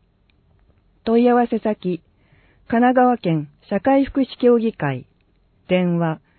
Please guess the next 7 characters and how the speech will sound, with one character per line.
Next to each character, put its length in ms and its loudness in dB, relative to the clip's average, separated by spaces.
零 300 6
四 320 2
五 240 -2
三 320 2
一 280 -2
二 180 0
の 240 0